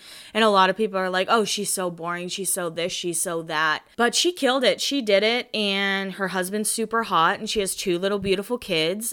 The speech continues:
And she's been featured, she was featured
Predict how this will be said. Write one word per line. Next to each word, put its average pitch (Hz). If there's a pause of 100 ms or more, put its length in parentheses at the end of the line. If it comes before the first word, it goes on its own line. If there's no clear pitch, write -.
And 185
she's 190
been 185
featured, 214 (420)
she 320
was 311
featured 392